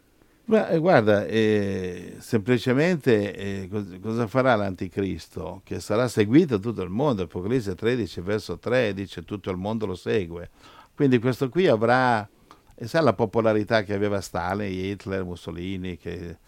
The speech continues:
che adesso c'ha l'America? Cioè, quando il mondo si innamora di qualcosa, segue, dice: "Ah, questo qui è la verità, seguiamo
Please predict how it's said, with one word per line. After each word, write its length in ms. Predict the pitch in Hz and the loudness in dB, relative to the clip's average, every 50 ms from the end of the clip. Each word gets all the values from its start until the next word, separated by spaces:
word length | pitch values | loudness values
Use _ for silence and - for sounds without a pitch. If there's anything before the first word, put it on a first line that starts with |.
| _ _ _ _ | _ _ _ _
che 80 | - | -8
adesso 280 | 90 98 98 98 - 95 90 | -6 -6 -6 -6 -6 -8 -8
c'ha 120 | - 98 | -6 -6
l'America? 1000 | 95 92 90 90 92 92 101 107 104 98 98 95 90 - 98 95 92 92 92 90 - _ _ - _ - _ _ _ _ | -6 -4 -4 -6 -6 -4 -4 -4 -4 -4 -4 -6 -8 -6 -6 -4 -4 -2 -4 -6 -8 _ _ -20 _ -20 _ _ _ _
Cioè, 240 | - 151 139 127 | 0 2 2 2
quando 240 | 110 113 135 139 147 139 | 2 2 2 4 4 4
il 60 | 127 | 6
mondo 800 | 123 131 143 151 160 147 143 131 123 117 113 107 104 104 101 101 | 6 6 4 4 4 6 6 8 8 8 6 6 4 4 2 0
si 140 | - - 110 | -2 -2 -2
innamora 1160 | 110 107 110 107 104 107 113 123 123 120 117 110 110 107 101 98 95 92 90 82 80 80 85 _ _ _ _ _ _ | 0 0 0 2 2 2 4 4 4 4 4 4 2 2 0 0 -2 -2 -4 -6 -8 -12 -16 _ _ _ _ _ _
di 140 | - 107 98 | -10 -10 -8
qualcosa, 720 | 90 110 107 104 - - 113 117 117 104 98 87 87 92 | -4 -4 -4 -4 -2 0 2 2 4 2 2 -2 -4 -8
segue, 480 | 90 - - 101 98 110 123 123 107 98 | -8 -8 -6 -4 -2 -2 -2 -2 -4 -4
dice: 220 | 92 101 95 - | -6 -6 -6 -8
"Ah, 60 | - - | -10 -10
questo 280 | - 87 87 - 95 | -12 -14 -14 -12 -10
qui 80 | 95 123 | -6 -6
è 40 | 123 | -4
la 80 | 101 87 | -4 -4
verità, 500 | 90 90 87 90 87 - 110 104 90 85 | -6 -8 -8 -8 -8 -6 -4 -4 -6 -6
seguiamo 720 | - - - - - 110 131 139 135 120 110 104 98 95 | -10 -16 -18 -12 -8 -6 -4 -2 -2 -2 0 -2 -2 -4